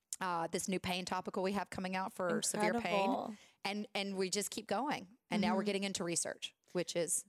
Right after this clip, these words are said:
Speaker 1: very exciting.
Speaker 2: So, okay, that's, so much is going on,
Speaker 1: So
Speaker 2: and that is
Speaker 1: much. <laughs>
Speaker 2: incredible, all the work that you've done. And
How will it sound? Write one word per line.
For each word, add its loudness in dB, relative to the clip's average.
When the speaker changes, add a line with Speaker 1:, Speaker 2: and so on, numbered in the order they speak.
Speaker 1:
very 0
exciting. -4
Speaker 2:
So, 4
okay, 0
that's, 2
so 4
much 0
is -2
going 4
on, 6
Speaker 1:
So 4
Speaker 2:
and 6
that 6
is 4
Speaker 1:
much. 6
<laughs> -
Speaker 2:
incredible, 4
all 6
the 2
work 2
that -2
you've -2
done. 2
And 0